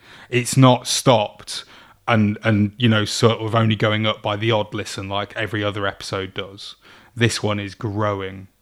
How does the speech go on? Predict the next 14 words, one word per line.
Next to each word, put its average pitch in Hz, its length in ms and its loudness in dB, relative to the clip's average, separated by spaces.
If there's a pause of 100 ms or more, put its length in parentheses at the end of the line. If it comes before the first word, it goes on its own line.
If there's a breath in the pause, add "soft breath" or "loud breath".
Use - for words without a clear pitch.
(180)
every 110 640 -2
single 101 840 -8
week - 520 -18 (280 soft breath)
as 107 200 0
more 120 260 8
and 113 100 6
more 113 160 4
people 113 380 -2
f-, - 300 -16
either 113 240 2
find 156 480 6
it 156 320 6
or 107 340 2 (300 loud breath)
decide, 110 680 2